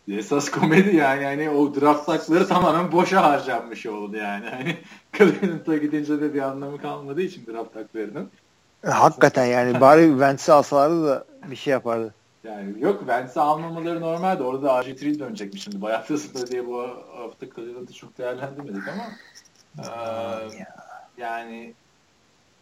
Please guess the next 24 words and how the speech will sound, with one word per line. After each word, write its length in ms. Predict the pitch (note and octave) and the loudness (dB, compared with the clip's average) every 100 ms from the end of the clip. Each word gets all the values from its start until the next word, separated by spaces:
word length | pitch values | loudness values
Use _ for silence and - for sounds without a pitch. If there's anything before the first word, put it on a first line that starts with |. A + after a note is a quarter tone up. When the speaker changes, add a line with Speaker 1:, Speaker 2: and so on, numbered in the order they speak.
| _ - | _ -16
Speaker 1:
ne 180 | G#2 A2+ | -12 -8
bileyim 300 | C3+ B2 G#2+ | -6 -6 -6
abi. 380 | A#2 A#2+ G#2+ F#2+ - - _ _ _ _ _ _ | -8 -8 -12 -16 -18 -20 _ _ _ _ _ _
Onun 180 | C#3 D#3 | -6 -2
yerine 420 | D3+ B2+ B2+ C3+ | 0 0 -2 -6
bir 120 | C#3+ | -4
tane 220 | C#3 B2+ | -4 -4
adam 280 | B2 A#2+ C3+ | -4 -4 -4
alsaydı 400 | C3 A#2 A#2 C3 C#3+ | -4 -6 -6 -6 -4
<laughs> 60 | |
takımdan 440 | - D3 D3+ C3+ C3+ | -4 -4 -6 -6 -6
o 80 | B2 | -8
kadar 360 | A#2+ A2+ G#2+ | -8 -8 -8
draft 280 | G#2+ A2 - | -10 -14 -14
hakkı 320 | G2+ G2 G#2 | -18 -16 -16
alacağını. 520 | G2 F#2+ - G2 G2 G2 _ _ _ _ _ _ _ _ - | -14 -14 -16 -14 -14 -18 _ _ _ _ _ _ _ _ -10
Speaker 2:
Evet. 360 | A2+ G#2 - - _ _ _ _ _ | -8 -8 -10 -20 _ _ _ _ _
Speaker 1:
Evet, 220 | - A#3+ | 0 0
son 200 | - G#3+ | -2 -2
Speaker 2:
Evet. 100 | B3 | 0
Speaker 1:
maçları 380 | G#3+ - E3+ D#3 | -2 -6 -6 -6
da 100 | D#3 | -6
birazcık 500 | D3+ D3+ C#3+ C#3+ - | -4 -2 -4 -6 -10
değerlendirip 680 | D3 C#3+ C#3 C#3+ C#3+ D3 G#3 | -6 -6 -4 -6 -6 -8 -10